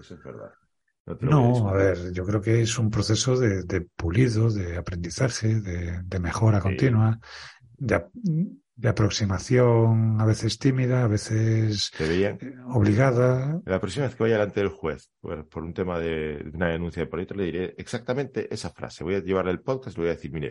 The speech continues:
Speaker 1: Ebel-, Evelio Sánchez nos dice que todos estos procesos son procesos de aproximación, de reconocimiento, de desarrollo progresivo
Speaker 2: A
Speaker 1: y
Speaker 2: ver, te
Speaker 1: paulatino".
Speaker 2: mandará, te mandará a un sitio
Speaker 1: Se
Speaker 2: en
Speaker 1: me ha
Speaker 2: el que
Speaker 1: caído el
Speaker 2: podrás salir.
Speaker 1: edificio porque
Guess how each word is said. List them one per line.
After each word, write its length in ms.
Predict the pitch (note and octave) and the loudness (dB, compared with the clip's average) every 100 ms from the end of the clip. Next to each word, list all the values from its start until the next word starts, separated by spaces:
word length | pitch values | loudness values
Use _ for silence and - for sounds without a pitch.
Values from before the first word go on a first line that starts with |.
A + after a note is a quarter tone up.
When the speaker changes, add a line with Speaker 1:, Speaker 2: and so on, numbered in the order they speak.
| - | -4
Speaker 1:
Ebel-, 720 | D#2 C2+ D#2 D#2 - - - | -4 -6 -12 -10 -10 -10 -8
Evelio 380 | F2 G#2+ G#2+ G2+ | 2 4 4 0
Sánchez 380 | - G#2+ F#2 E2+ | -4 -6 -6 -8
nos 140 | D#2+ | -8
dice 320 | E2+ D#2+ C#2 C2+ | -10 -12 -14 -12
que 140 | D#2 | -14
todos 240 | - G2 F#2+ | -8 -8 -8
estos 280 | - F2+ | -12 -12
procesos 380 | - D#2+ G2 F2 | -12 -10 -10 -10
son 160 | E2+ D#2 | -12 -12
procesos 420 | E2 F2+ D#2+ E2+ | -14 -16 -18 -12
de 80 | F2 | -10
aproximación, 1000 | - D#2 - - C2+ - A2+ F#2+ F#2 E2+ | -10 -14 -14 -12 -12 -6 -2 0 0 -4
de 140 | E2 | -8
reconocimiento, 1080 | D#2+ E2 E2 D2+ - F#2 F#2+ G2 F2+ F#2 E2 - - - _ - | -10 -10 -8 -10 -12 -18 -16 -16 -14 -14 -14 -18 -20 -20 _ -10
de 420 | D#2+ E2 E2 E2 | -2 0 0 -2
desarrollo 720 | D#2+ - D2 E2 F2+ D#2+ D#2+ | -4 -6 -6 -2 -2 -2 -4
progresivo 600 | D#2 C#2+ C2 - A2+ G#2+ | -6 -8 -8 -6 -2 2
Speaker 2:
A 20 | C3 | 4
Speaker 1:
y 40 | |
Speaker 2:
ver, 80 | D#3+ - | 4 2
te 40 | |
Speaker 1:
paulatino". 80 | G2+ F#2+ F#2+ | 0 0 2
Speaker 2:
mandará, 240 | G2 G#2+ A2+ | 4 4 0
te 120 | G2 | -2
mandará 400 | G2 G2+ G2+ G#2+ | -2 0 2 2
a 80 | A2 | 2
un 180 | A2 G#2 | 2 0
sitio 540 | - A#2 - G#2 G#2 | -2 -4 0 2 2
Speaker 1:
Se 80 | G2+ | 4
Speaker 2:
en 60 | G2 | 4
Speaker 1:
me 60 | |
ha 20 | |
Speaker 2:
el 40 | A#2 | 8
que 60 | |
Speaker 1:
caído 160 | B2+ C3 | 10 10
el 60 | B2 | 8
Speaker 2:
podrás 140 | C3+ | 8
salir. 140 | A#2+ - | 8 6
Speaker 1:
edificio 340 | - C3 B2+ | 4 4 2
porque 180 | A2+ | 0